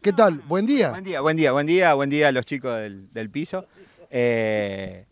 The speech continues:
Speaker 2: no, no, no, no, no es complicado. Eh, son varios pasos. Primero necesitas la habilitación municipal, tenés que abonar,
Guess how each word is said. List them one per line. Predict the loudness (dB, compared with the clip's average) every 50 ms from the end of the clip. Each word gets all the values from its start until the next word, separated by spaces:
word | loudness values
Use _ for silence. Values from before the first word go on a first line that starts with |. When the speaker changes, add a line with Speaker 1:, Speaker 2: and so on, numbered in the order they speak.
| _ -4
Speaker 2:
no, | -2 0 0 0 0
no, | -2 -2 -4
no, | -4 -4 -6
no, | -8 -8
no | -6 -8
es | -8
complicado. | -6 -6 -8 -6 -6 -2 0 0 0 0 -2 -4 -6 -4
Eh, | 0 2 4 4 4 4 2 0 0 0 0 0 -2 -2 -4 -6 -6 -8 -10 -10
son | -8 -8 -2 2
varios | 2 2 2 0 -4
pasos. | -4 -4 -4 -4 -6 -12 -14 -14 -16 -20 _ _ _ _ _ -20 _ _ _ _ _ _ _
Primero | -10 -8 -6 -4 -4 -4 -4
necesitas | -6 -8 -8 -10 -12 -12 -6 -4 -4
la | -2 -2
habilitación | -2 -4 -4 -6 -6 -6 -8 -6 -8 -10
municipal, | -8 -10 -10 -10 -12 -10 -6 -4 -4 -4 -4 -8 -14 _ _ _
tenés | -12 -10 -10 -8 -6
que | -6
abonar, | -4 -4 -2 -2 -2 -4 -4 -6 _